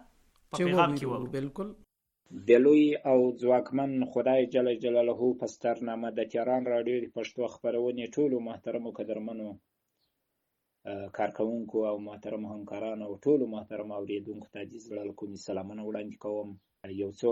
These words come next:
Speaker 3: کلمات د امام زمان د مسجد د شهیدانو لپاره. لکه چې بیا پر افغان ملت قیامت راغلی، مسجد د اور لمبه شي، خړ لوګي ترې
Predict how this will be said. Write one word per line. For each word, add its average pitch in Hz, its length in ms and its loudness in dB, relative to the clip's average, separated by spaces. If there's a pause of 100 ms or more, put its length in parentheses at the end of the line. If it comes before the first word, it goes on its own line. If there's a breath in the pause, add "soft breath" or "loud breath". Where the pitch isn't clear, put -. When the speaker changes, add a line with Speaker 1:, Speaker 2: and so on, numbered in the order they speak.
Speaker 3:
کلمات 113 560 -2
د 113 160 0
امام 107 240 -6 (160)
زمان 113 380 -8
د 110 120 -8
مسجد 107 340 -8 (100)
د 104 120 -10
شهیدانو 104 560 -8
لپاره. 98 380 -12 (320)
لکه 104 180 -2 (100)
چې - 80 -6 (100)
بیا 127 200 4 (160)
پر 135 200 0
افغان 135 520 2
ملت 135 480 0
قیامت 131 560 0
راغلی، 143 480 2 (140)
مسجد 139 500 -2
د 139 140 6
اور 151 260 4
لمبه 143 300 4 (100)
شي، 160 140 2 (140)
خړ 156 140 4 (140)
لوګي 156 280 2 (100)
ترې 165 160 0